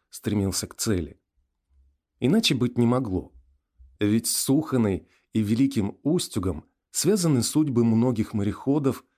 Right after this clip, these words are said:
и землепроходцев. И капельки романтизма было достаточно, чтобы в каждой устюжанке увидеть Ассоль,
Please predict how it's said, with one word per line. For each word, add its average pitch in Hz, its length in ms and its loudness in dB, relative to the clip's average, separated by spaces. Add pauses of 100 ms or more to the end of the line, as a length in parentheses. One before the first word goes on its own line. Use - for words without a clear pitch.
(400)
и 101 80 -4
землепроходцев. 104 1000 -4 (840)
И 143 80 -2
капельки 180 580 -2
романтизма 139 920 2 (400)
было 117 360 2
достаточно, 117 680 -2
чтобы 98 340 -6
в - 200 -14
каждой 147 580 -2
устюжанке 101 880 -2 (340)
увидеть 90 420 -2
Ассоль, 143 500 0